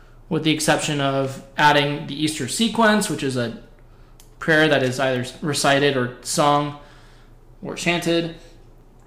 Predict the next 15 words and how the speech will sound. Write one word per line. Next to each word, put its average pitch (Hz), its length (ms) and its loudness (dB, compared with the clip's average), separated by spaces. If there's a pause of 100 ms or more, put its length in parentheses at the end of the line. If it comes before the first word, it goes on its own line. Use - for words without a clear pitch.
(160)
And 139 160 -10
you 143 80 -8
have, 135 400 -6
so - 120 -6
you'll 131 240 -2
have 123 220 -4
the, 147 300 0
that, 160 580 0 (120)
and 139 200 -4
then 135 400 0
the 139 80 0
gospel, 135 460 0
of 131 120 -6
course, 139 340 -4
is 123 400 -6